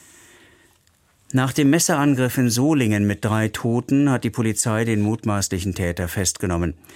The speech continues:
Ihren Angaben zufolge handelt es sich um einen sechsundzwanzigjährigen Syrer, der die Tat zugegeben habe. Es werde intensiv ermittelt.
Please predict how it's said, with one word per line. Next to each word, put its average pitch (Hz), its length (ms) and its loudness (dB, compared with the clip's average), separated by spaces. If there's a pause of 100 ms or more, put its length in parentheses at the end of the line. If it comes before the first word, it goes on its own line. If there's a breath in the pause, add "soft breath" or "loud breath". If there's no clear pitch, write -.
(260 loud breath)
Ihren 92 200 0
Angaben 98 420 0
zufolge 98 540 -2
handelt 92 320 -2
es 90 160 -2
sich 98 180 -4
um 92 80 -2
einen 90 240 0
sechsundzwanzigjährigen 90 1160 -2
Syrer, 98 540 0 (300 loud breath)
der 98 100 0
die 87 160 -2
Tat 92 300 -2
zugegeben 90 800 -4
habe. 87 340 -2 (560 loud breath)
Es - 160 -2
werde 113 240 0
intensiv 107 600 0
ermittelt. 104 560 -2